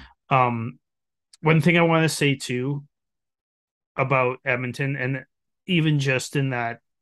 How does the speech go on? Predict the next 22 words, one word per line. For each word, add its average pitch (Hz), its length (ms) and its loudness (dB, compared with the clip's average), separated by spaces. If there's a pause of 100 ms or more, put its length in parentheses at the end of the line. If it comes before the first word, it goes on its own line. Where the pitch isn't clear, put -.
(140)
that 127 220 -6
game 123 240 -2
we 123 100 -4
played 120 300 -4
against 117 360 -8
Edmonton 117 380 -8
as 110 140 -12
well, 113 320 -4 (760)
um, 113 480 0 (1800)
Matthew 147 320 2
Tkachuk 147 380 -2
is 143 80 -10
still, 123 400 -2 (760)
like, 120 220 -4
basically 120 440 -4
my 113 140 -6
favorite 113 320 -6
forward 113 300 -6
in 110 100 -6
the 107 100 -6
league, 107 300 -8 (720)
but 120 260 0